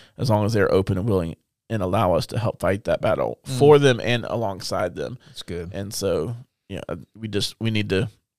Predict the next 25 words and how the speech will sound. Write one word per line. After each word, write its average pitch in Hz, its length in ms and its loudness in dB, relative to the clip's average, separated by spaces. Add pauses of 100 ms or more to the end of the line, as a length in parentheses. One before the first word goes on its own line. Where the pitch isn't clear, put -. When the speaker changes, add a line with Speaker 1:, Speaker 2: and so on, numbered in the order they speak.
Speaker 1:
we, 113 240 -2
we're, 113 140 0 (260)
if 117 160 -2
we're 120 120 4
not 131 320 6 (420)
conversating, 113 760 2 (160)
<laughs> 113 140 -8
conversating, 98 500 -2
if 131 80 -6
we're 131 60 0
not 135 80 6
having 131 180 6
conversations 113 460 2
with 113 200 4
them, 107 160 -2 (320)
Speaker 2:
Yeah. 135 120 -6
Speaker 1:
let's 120 160 4
be 120 180 2
interceding 107 600 0
for 104 260 4
them, 101 340 -6 (140)
uh, - 40 -10
Speaker 2:
Amen. 92 280 -8
Speaker 1:
in 107 100 -6
prayer, 101 480 -4